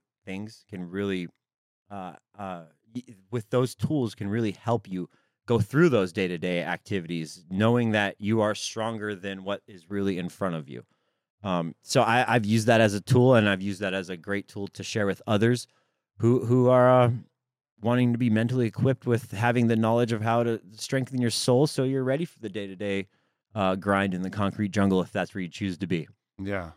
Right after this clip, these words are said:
Speaker 2: yeah. I mean, in, in our culture, it's very fast-paced, go, go, consume, you know, get the
Speaker 1: Mm-hmm.
Speaker 2: big house, get,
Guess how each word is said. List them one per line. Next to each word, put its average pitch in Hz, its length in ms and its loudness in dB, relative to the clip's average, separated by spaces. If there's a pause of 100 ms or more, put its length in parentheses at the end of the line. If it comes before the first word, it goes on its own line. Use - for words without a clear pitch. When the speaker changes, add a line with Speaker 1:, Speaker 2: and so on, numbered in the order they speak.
Speaker 2:
yeah. 104 220 -4
I 95 60 -4
mean, 104 200 -4
in, 107 180 -4
in 110 100 -4
our 107 160 -2
culture, 104 480 -4
it's 87 220 -12
very 95 240 -4
fast-paced, 95 720 -6
go, 98 200 -4
go, 95 200 -4
consume, 95 640 -6 (480)
you 113 120 -6
know, 95 100 -4
get 92 160 -8
the 87 80 -10
Speaker 1:
Mm-hmm. 98 60 -8
Speaker 2:
big 101 180 -2
house, 95 420 -4
get, 104 200 -8